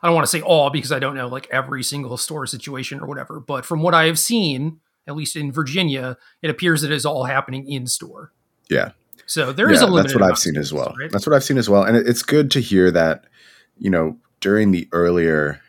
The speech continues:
Speaker 2: days of P T Qs, store size limitations weren't really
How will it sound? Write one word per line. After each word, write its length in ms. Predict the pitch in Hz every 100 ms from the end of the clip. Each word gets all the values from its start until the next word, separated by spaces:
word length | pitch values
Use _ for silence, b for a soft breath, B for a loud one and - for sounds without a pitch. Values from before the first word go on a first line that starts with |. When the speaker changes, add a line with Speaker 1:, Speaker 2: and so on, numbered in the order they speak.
| _ -
Speaker 2:
days 380 | 80 78 73
of 180 | 65 73
P 160 | - 78
T 120 | 73
Qs, 540 | - 76 - - - _ _ -
store 360 | - 104 110
size 360 | - 90 95 95
limitations 680 | 90 87 90 - 92 - _
weren't 440 | - 85 90 92 82
really 520 | 85 82 82 80